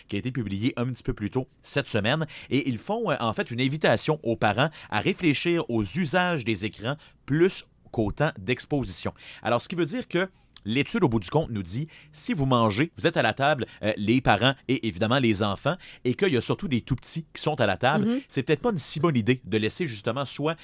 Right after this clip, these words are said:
Speaker 1: la télévision ouverte, euh, volume ou pas,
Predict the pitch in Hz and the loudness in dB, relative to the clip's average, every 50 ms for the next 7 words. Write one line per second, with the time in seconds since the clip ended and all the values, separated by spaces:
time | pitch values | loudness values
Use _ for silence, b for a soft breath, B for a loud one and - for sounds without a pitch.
0 | B B - 104 120 139 - 147 123 117 107 104 98 139 147 - 113 95 90 117 | B B -2 0 0 0 2 0 0 0 0 0 0 0 0 -2 -4 0 0 0
1 | 123 - - B B B - 110 107 92 82 107 127 127 131 147 156 143 - - | 0 0 -4 B B B -6 -6 -4 -2 2 6 6 6 6 6 4 2 0 -2
2 | 127 104 - - 139 160 | -4 0 4 4 4 4